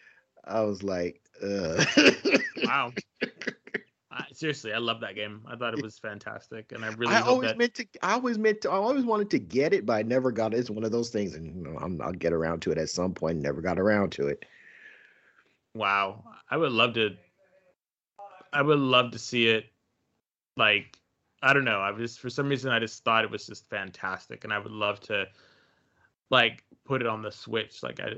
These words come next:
Speaker 2: I'm just like, "Please, Switch," you know, you put
Speaker 1: I
Speaker 2: everything
Speaker 1: wouldn't
Speaker 2: else
Speaker 1: be
Speaker 2: on the
Speaker 1: mad
Speaker 2: damn
Speaker 1: at that.
Speaker 2: system.
Speaker 1: I wouldn't
Speaker 2: <laughs>
Speaker 1: be mad at that. I would actually consider maybe getting a, getting a controller for the Switch to actually play a game, to, to actually play that game, because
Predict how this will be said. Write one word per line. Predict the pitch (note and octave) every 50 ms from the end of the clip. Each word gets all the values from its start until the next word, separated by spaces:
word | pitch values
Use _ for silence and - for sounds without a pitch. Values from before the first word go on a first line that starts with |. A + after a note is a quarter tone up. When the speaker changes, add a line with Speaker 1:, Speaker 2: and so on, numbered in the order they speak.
| - -
Speaker 2:
I'm | A#2+ B2+
just | A#2+ A2+ - -
like, | A#2+ A2+ A2 -
"Please, | - G3+ A3 C3+ G#2 F#2+ -
Switch," | - - A#2+ B2+ B2+ - - - -
you | - A#2
know, | A#2 A#2+ A#2+ A#2+ B2 A#2+ A#2+ -
you | C#3 B2
put | A#2 - - C#3+ D#3
Speaker 1:
I | D#3
Speaker 2:
everything | D3+ D#3 G3 - C#4+
Speaker 1:
wouldn't | D4 C4 A3
Speaker 2:
else | F3
Speaker 1:
be | G3+
Speaker 2:
on | G3+
the | F3
Speaker 1:
mad | E3+ D#3+ E3+ G3 G3+
Speaker 2:
damn | - C3+
Speaker 1:
at | A2 G2+
that. | A2+
Speaker 2:
system. | G#2 F#2+ F2 A#2 A#2 A#2+ B2 -
Speaker 1:
I | A#2+ C#3 F3
wouldn't | G3+ A3+ G#3+ G3 F3+ D#3
Speaker 2:
<laughs> | D3+
Speaker 1:
be | D3+
mad | C#3 C3 B2 C3 D3+ D#3
at | A#2 G2+ -
that. | G2 F#2 F2+ F2+
I | F2+ F#2+ G#2+ B2+
would | D#3 E3 C#3+
actually | B2+ B2 B2+ B2+ - - C#3 C3 A#2+
consider | - - B2 A#2+ - - B2+ B2+ A#2+ A#2+ A2+ A#2
maybe | A2+ A2+ A#2+ A#2+ A#2+ A#2 A2+ A#2 A2+ A2+ A2+ A2+ A2 A2
getting | G#2 F2+ A#2 A#2 A#2 A#2+ A#2 A2+ A2+
a, | A2 G#2+ G2+
getting | F#2+ A2 A#2 G#2+ A2+ G#2+ G#2
a | G#2 G2+
controller | - - A2 G#2 - - A2 G#2+ A#2 B2 A#2 G#2 G2 F#2+
for | - - A2 G#2+ A2
the | A2 G#2+
Switch | - - - G#2 G#2+ A2+ A#2 - - -
to | - G2
actually | F#2 F#2 F2+ - - G2 F#2
play | - - - G#2+ A2 G#2
a | F2
game, | D#2+ C#2+ D2+ D#2 C#2+ - - _ -
to, | - F2+
to | E2+ - F2+ F2+
actually | F#2 F2+ - - E2+
play | D#2+ - - F#2+ G2 G#2
that | G2+ - C2+ D2 - -
game, | D2 D#2+ D#2 D2 C2+ C#2+
because | E2+ D2+ - - F#2 F2+ F2+ F2+ E2+ -